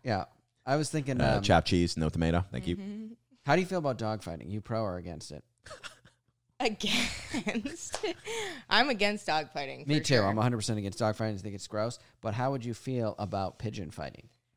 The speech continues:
Speaker 3: I could be convinced.
Speaker 1: Yeah, and then I was thinking, like, when we get bored with that, we're gonna have the pigeons fight the rats, and it's gonna be pigeons versus rats.
Speaker 2: To be honest, I'd be more interested in seeing a pigeon and a rat fight because I had no idea.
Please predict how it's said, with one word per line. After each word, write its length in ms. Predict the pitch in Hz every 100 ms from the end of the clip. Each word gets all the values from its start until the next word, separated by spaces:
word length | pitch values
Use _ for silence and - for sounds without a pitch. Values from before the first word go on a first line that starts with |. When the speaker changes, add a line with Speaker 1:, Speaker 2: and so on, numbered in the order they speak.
| _ _ - _ _ _ _ _ _ - - - _ _ _ _ _ -
Speaker 3:
I 120 | 190
could 160 | 208 185
be 80 | 170
convinced. 480 | 165 110 92 95 156
Speaker 1:
Yeah, 180 | 147 107
and 200 | 131 139
then 100 | 147
I 60 |
was 140 | 127 117
thinking, 260 | 147 139
like, 160 | 117 107
when 140 | 117
we 100 | 120
get 160 | 117 104
bored 220 | 117 120
with 120 | 131
that, 220 | 156 151 120
we're 100 | 117
gonna 140 | 107
have 160 | 117 95
the 80 | 92
pigeons 640 | - 143 117 101 95 - _ _ -
fight 200 | 117 107
the 60 | 82
rats, 520 | 90 82 - - - -
and 100 | 107
it's 100 | -
gonna 140 | 113
be 80 | 95
pigeons 380 | - 123 113 107
versus 260 | 107 95
rats. 560 | 107 117 113 113 107 -
Speaker 2:
To 100 | -
be 80 | 107
honest, 240 | 120 117
I'd 160 | 107 120
be 60 | 139
more 200 | 110 98
interested 320 | 92 92 -
in 60 | 80
seeing 260 | 78 82 73
a 40 |
pigeon 360 | - 87 80 73
and 100 | 64
a 20 |
rat 280 | 67 95 -
fight 240 | 76 71 65
because 260 | 78 76
I 100 | 78
had 160 | 82 90
no 160 | 139
idea. 400 | 151 104 104 64